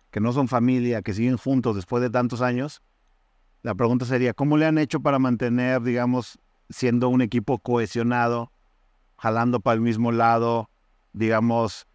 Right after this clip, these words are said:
eh, con una buena relación personal y con una súper buena relación profesional? Eh, ¿cómo le han hecho para mantenerse juntos como socios que no son familia? O sea, porque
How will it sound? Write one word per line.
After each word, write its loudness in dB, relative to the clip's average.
eh, -2
con 0
una 2
buena 0
relación -2
personal 0
y -10
con -4
una 0
súper -2
buena 0
relación -2
profesional? -2
Eh, -2
¿cómo 0
le 2
han 4
hecho -2
para 2
mantenerse 0
juntos 0
como 0
socios -2
que -2
no 0
son 0
familia? -2
O -6
sea, -4
porque -4